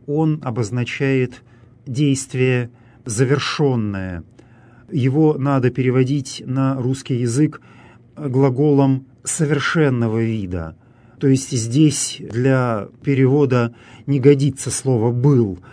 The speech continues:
«Был шум», потому что «был» — это глагол несовершенного вида, что делал.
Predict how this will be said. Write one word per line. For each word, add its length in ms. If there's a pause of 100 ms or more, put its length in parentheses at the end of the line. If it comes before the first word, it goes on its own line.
(220)
«Был 520
шум», 580
потому 360
что 200
«был» — 360
это 220
глагол 420
несовершенного 1080
вида, 360
что 260
делал. 580